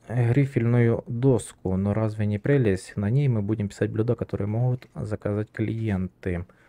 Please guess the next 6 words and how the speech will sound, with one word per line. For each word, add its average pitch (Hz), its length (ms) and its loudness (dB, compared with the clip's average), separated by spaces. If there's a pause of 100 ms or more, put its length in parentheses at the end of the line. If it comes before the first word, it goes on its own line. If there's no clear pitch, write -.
(200)
Итак, 123 340 2
что - 200 -4
будет 123 340 0
вечером 123 500 -2 (320)
в - 60 -8
меню? 107 720 -2